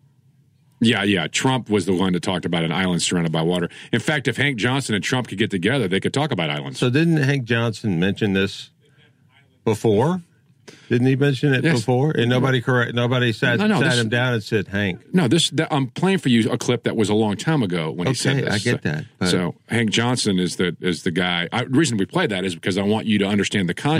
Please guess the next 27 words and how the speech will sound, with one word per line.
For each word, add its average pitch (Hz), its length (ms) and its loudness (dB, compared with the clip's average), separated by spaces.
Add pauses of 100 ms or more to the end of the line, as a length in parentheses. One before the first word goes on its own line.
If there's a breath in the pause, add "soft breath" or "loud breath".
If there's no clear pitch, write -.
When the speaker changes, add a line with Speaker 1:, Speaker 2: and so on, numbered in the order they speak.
Speaker 1:
context. 87 340 -2 (100)
Speaker 2:
I 151 40 2
wanna, 147 180 2
I, 131 240 -2 (120)
wouldn't 190 240 0
you 196 80 4
like 165 180 0
to - 60 -12
drink 127 240 -2
a 104 40 -12
beer 104 180 2
with 101 120 0
Hank? 104 220 -2 (520 soft breath)
Wouldn't 131 160 2
that 135 120 2
be 131 120 2
fun? 117 340 -2 (180)
Speaker 1:
And 175 140 2
Trump, 127 320 0 (460)
as 117 120 2
they 127 100 2
have 123 180 0
an, 107 160 -2
uh, 104 340 -2
island 127 400 0
discussion. 95 520 -2
Speaker 2:
Together. 104 640 -2